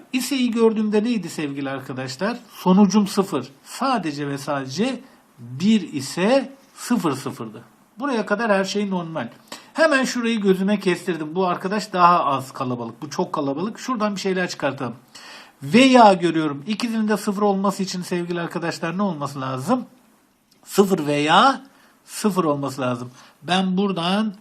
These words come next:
hemen S'yi ne buluyorum? Bak S sıfır arkadaşlar. S yalancı çıktı.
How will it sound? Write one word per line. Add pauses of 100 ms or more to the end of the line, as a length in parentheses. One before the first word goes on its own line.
(140)
hemen (140)
S'yi
ne
buluyorum? (180)
Bak
S
sıfır
arkadaşlar. (120)
S
yalancı
çıktı.